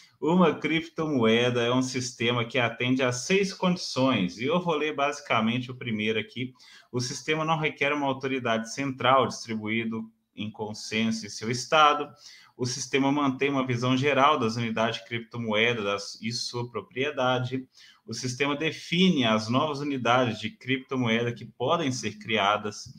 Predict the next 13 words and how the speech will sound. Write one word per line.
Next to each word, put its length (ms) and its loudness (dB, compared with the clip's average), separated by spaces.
A 120 -4
propriedade 840 2
das 280 0
unidades 500 2
de 80 -10
criptomoeda 800 0
que 140 -14
pode 280 -2
ser 140 -8
provada 500 0
exclusivamente 840 0
por 340 -4
criptografia, 1000 -2